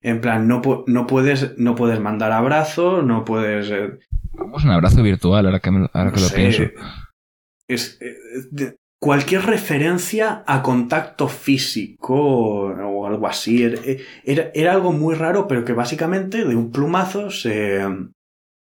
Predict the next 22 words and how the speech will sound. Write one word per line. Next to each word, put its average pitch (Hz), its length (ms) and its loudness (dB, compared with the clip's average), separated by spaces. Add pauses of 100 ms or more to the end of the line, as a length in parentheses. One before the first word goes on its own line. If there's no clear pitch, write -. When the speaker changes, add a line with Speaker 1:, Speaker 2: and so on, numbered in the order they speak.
(720)
Speaker 1:
em, 104 800 -4
hab-, 127 340 0
habían 127 320 2
dicho, 147 260 0
pues 117 180 -4
no, 110 300 -2
ahora 113 300 -2
sí 131 200 2
le 117 220 2
dices, 113 260 -2
"Venga, 127 460 -2
hasta 98 260 -4
otra, 123 200 -2
un 117 120 0
abrazo", 131 440 -2
pues - 180 -10
ala, 92 240 -10
ya 92 140 -12
no 92 140 -10
puede. 92 720 -12
Eso 127 220 -2
ya 131 380 0